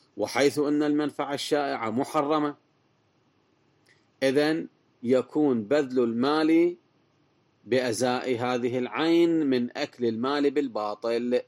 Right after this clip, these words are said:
فالبيع باطل.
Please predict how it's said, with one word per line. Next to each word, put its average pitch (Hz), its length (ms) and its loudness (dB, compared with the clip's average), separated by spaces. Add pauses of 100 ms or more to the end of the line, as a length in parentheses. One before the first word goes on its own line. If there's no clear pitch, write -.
(160)
فالبيع 131 680 0 (920)
باطل. 113 380 -4